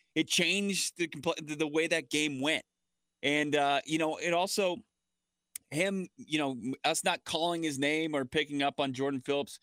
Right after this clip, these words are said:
the last couple games, i-, it might coincide with him losing his father. I don't know.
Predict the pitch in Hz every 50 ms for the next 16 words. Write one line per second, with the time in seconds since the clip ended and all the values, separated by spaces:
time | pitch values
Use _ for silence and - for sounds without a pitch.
0 | _ _ _ _ _ _ _ 135 135 147 147 147 143 - - 165 147 - 139 127
1 | 123 143 156 170 175 175 170 156 151 147 - - - 127 - 151 139 147 151 156
2 | 147 - 165 156 156 151 139 - 160 151 156 147 151 - 170 147 139 131 143 156
3 | 151 147 151 143 139 - - - 147 160 160 147 135 135 147 147 147 139 127 123
4 | 147 175 170 139 123 113 107 107